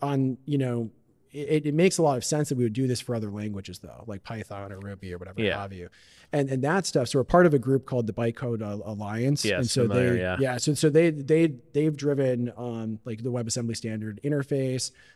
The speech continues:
Speaker 1: um, you know, a handful of other tools, uh, as well. And they're pushing the limits. And so it's mostly, like, browser vendors, kind of folks like us, et cetera. Um, they're a part of this thing. And, um, and so I think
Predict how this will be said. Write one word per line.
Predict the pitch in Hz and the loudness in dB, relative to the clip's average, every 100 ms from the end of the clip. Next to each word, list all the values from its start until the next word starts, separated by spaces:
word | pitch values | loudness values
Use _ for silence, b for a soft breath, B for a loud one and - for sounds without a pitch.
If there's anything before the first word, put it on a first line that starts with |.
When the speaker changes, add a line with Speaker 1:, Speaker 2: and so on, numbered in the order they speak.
| _ | _
Speaker 1:
um, | 127 110 107 104 104 | -10 -8 -6 -6 -4
you | 117 | -4
know, | |
a | 113 | 0
handful | 147 131 123 | 0 0 -2
of | - | -4
other | 120 120 | -4 -4
tools, | 113 123 113 107 104 - | -4 -8 -8 -6 -8 -8
uh, | 123 113 107 | -10 -8 -8
as | 113 110 | -8 -8
well. | 120 110 107 | -8 -8 -8
And | 120 123 123 | -6 -4 -4
they're | 117 - _ _ _ _ - | -8 -10 _ _ _ _ 0
pushing | 190 185 160 | 2 4 2
the | |
limits. | 135 131 120 143 | 0 -2 -2 2
And | |
so | 170 | 4
it's | 151 | 8
mostly, | 202 185 160 | 8 8 4
like, | 123 | 4
browser | 160 160 147 | 2 2 4
vendors, | 143 143 139 139 - | 4 4 4 2 0
kind | 123 | -4
of | |
folks | 127 113 | -4 -6
like | 107 104 | -8 -4
us, | 160 151 135 | -2 0 -4
et | 104 | -8
cetera. | - 135 135 131 127 b b b b | -6 -4 -2 -2 -4 b b b b
Um, | 127 117 | -6 -4
they're | 117 113 | -4 -6
a | |
part | - 123 120 | -4 -2 0
of | |
this | 117 110 | -2 -4
thing. | 131 110 110 104 - | -6 -6 -6 -10 -4
And, | 143 135 131 123 123 | -2 0 0 0 0
um, | 123 117 113 110 110 - | -2 -2 -4 -4 -6 -6
and | 143 143 | 0 2
so | 131 156 | 6 6
I | |
think | 143 190 185 - | 6 6 4 2